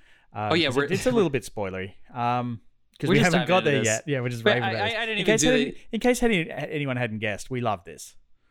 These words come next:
Speaker 2: We like this movie. Yeah,
Speaker 1: <laughs>
Speaker 2: go see it. Go see it, people. It's just so cool. It's so cool. We,
Speaker 1: How,
Speaker 2: we don't have
Speaker 1: what
Speaker 2: to
Speaker 1: if
Speaker 2: get into, like, the best comic book stuff that came out quickly. Like, is this the best comic book ever? Like, that's, I, I don't want, I wanna put the recency bias aside, but this is really, this is really something.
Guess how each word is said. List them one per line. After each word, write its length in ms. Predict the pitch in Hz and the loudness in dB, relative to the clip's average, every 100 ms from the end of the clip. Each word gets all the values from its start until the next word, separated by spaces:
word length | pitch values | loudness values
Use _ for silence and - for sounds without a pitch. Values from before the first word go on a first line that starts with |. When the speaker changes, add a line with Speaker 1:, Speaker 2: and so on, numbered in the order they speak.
| _ | _
Speaker 2:
We 140 | 143 139 | 0 2
like 180 | 120 107 | 2 0
this 180 | 107 | -4
movie. 260 | 113 104 107 | -4 -4 -4
Yeah, 260 | 107 107 104 | -2 -2 -2
Speaker 1:
<laughs> 60 | |
Speaker 2:
go 120 | - | 0
see 180 | 139 127 | 0 0
it. 300 | 117 110 - | -2 -4 -4
Go 100 | 170 | -4
see 200 | 156 135 | -2 -2
it, 120 | 117 | -2
people. 200 | 123 113 | -4 -6
It's 160 | 120 - | -6 -6
just 180 | 151 - | -8 -6
so 220 | 160 147 | -4 -4
cool. 560 | - 156 139 117 101 - _ _ _ | -4 -4 -2 -2 -6 -10 _ _ _
It's 100 | - | -8
so 100 | - | -6
cool. 280 | 139 135 123 | -6 -4 -2
We, 80 | 175 | 0
Speaker 1:
How, 100 | 196 | 0
Speaker 2:
we 60 | 254 | 0
don't 80 | 208 | 0
have 60 | |
Speaker 1:
what 60 | 269 | 0
Speaker 2:
to 60 | |
Speaker 1:
if 40 | 320 | 0
Speaker 2:
get 100 | 190 | 0
into, 160 | 165 170 | -2 -2
like, 160 | 151 | -2
the 80 | 143 | -4
best 260 | 120 135 - | -4 -6 -4
comic 280 | 139 127 113 | -4 -4 -4
book 160 | 123 | -6
stuff 240 | - 123 113 | -6 -8 -8
that 80 | 117 | -8
came 220 | - 117 | -6 -6
out 200 | 113 110 | -6 -8
quickly. 400 | - 117 - 113 | -6 -6 -4 -4
Like, 300 | 101 104 - - | -2 -6 -6 -6
is 160 | 175 156 | -4 -4
this 120 | 165 | -6
the 80 | 156 | -4
best 220 | 160 160 | -4 -4
comic 200 | 160 151 | -6 -8
book 140 | 156 | -6
ever? 180 | 151 143 | -6 -4
Like, 140 | 131 123 | -4 -4
that's, 220 | 175 - 151 - | -6 -4 -4 -2
I, 140 | 180 - | -2 -4
I 100 | 180 | -6
don't 100 | 190 | -4
want, 140 | 196 | -4
I 60 | 165 | -4
wanna 160 | 190 | -4
put 120 | 190 | -6
the 80 | 156 | -2
recency 380 | 135 139 151 143 | -2 -2 -4 -4
bias 340 | 123 123 127 | -4 -4 -6
aside, 460 | 117 - 110 120 147 _ - - - _ | -8 -4 -4 -4 -8 _ -20 -20 -20 _
but 120 | - 127 | -4 0
this 180 | 160 | 0
is 120 | 165 127 | -2 -4
really, 500 | 123 135 127 120 104 | -2 -2 -2 -6 -6
this 140 | 139 131 | -4 -4
is 160 | 143 | -4
really 260 | 117 127 117 | -6 -4 -4
something. 540 | 104 113 101 98 95 | -4 -6 -6 -8 -8